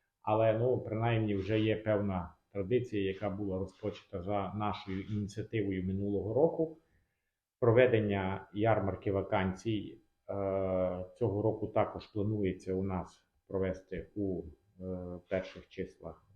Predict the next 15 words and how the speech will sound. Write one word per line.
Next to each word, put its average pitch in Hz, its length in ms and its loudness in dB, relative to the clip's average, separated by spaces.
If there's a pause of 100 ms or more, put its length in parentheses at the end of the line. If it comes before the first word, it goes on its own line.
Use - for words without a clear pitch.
е, 87 40 -16 (2000)
вірніше, 120 480 0
двадцять 120 340 4
четвертого 110 560 2
травня. 180 520 4 (840)
Е, 107 800 4 (720)
до 135 140 8
цього 156 340 12
часу 131 480 8
так 147 160 6
само 123 380 6
подібні 120 440 2
ярмарки 113 560 6
проводились, 113 1000 2
е, 92 360 -6